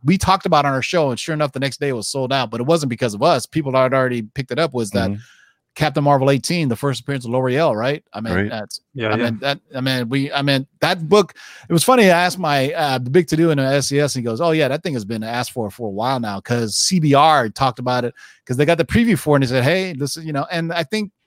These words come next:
Speaker 1: the, both publishers are figuring out now how they can do that, right?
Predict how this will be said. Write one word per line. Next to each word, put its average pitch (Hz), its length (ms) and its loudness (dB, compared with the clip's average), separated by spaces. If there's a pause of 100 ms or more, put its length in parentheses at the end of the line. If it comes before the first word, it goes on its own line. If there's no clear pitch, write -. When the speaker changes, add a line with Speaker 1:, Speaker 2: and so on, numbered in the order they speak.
(160)
Speaker 1:
the, 156 120 -2
both 156 380 2
publishers 220 400 -2
are 139 80 4
figuring 156 320 0
out 143 260 0
now 139 440 0 (140)
how 151 220 2
they 139 140 0
can 117 160 -4
do 123 200 -2
that, 80 240 -10
right? 110 280 -6